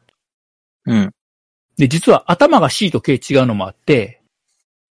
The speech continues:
Speaker 1: ん？
Speaker 2: 例えばもう最近使ってないけど、ブラウン管ね。
Speaker 1: あ、はいはい。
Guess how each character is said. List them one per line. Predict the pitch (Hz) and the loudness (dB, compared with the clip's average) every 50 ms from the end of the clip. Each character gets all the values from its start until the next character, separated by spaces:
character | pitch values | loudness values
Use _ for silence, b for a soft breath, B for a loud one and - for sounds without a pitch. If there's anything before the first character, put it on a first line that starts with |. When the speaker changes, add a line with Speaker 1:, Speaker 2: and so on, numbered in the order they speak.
| _ _ _ _ _ | _ _ _ _ _
Speaker 1:
ん？ | 139 139 | -4 -4
Speaker 2:
例 | 170 190 226 | 2 2 4
え | 208 | 4
ば | 180 151 | 4 2
も | 131 127 131 | 0 -4 -6
う | 131 | -4
最 | - - 226 233 | 0 0 0 0
近 | 220 - 220 220 | 0 0 -2 -2
使 | - - - - 220 220 | -2 -4 -4 -2 -2 -2
っ | 220 _ _ _ _ | -2 _ _ _ _
て | - 202 | -2 0
な | 180 139 123 | 0 0 -2
い | 110 | -4
け | 127 | -6
ど、 | 113 113 | -8 -6
ブ | 107 127 147 | 0 2 2
ラ | 147 151 | 4 4
ウ | 156 170 | 2 2
ン | 170 | 0
管 | 160 - 180 180 185 | 0 0 0 0 0
ね。 | 214 320 - _ _ _ _ _ _ _ _ _ _ _ _ _ _ _ _ _ _ _ _ _ _ - | -2 -4 -6 _ _ _ _ _ _ _ _ _ _ _ _ _ _ _ _ _ _ _ _ _ _ 0
Speaker 1:
あ、 | 127 | 0
は | 120 101 95 113 104 | 2 2 2 2 2
い | 92 98 | 0 -2
は | 92 90 | -6 -10
い。 | - | -18